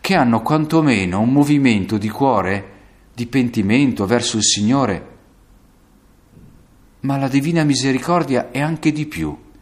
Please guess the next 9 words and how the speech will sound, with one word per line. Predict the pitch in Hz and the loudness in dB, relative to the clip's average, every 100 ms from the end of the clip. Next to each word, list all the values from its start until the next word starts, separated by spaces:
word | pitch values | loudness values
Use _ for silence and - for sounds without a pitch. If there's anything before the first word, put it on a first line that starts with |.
| - - - - | -20 -20 -20 -6
in | 123 131 | -2 0
quelle | 151 156 | 2 4
situazioni | 147 151 151 143 - 101 80 73 76 78 - _ _ _ | 4 0 -2 -2 -2 -2 -4 -6 -10 -14 -20 _ _ _
di | - 107 131 | -8 0 2
estrema | 131 - 135 143 139 | 2 -2 -2 0 0
pietà | 131 127 113 85 69 71 - _ _ _ _ _ - | 0 -2 -2 -2 -6 -8 -20 _ _ _ _ _ -20
verso | - 120 131 - 143 | -2 0 0 0 -2
i | |
moribondi, | 135 131 135 120 107 71 71 78 | -2 0 0 0 -2 -6 -10 -12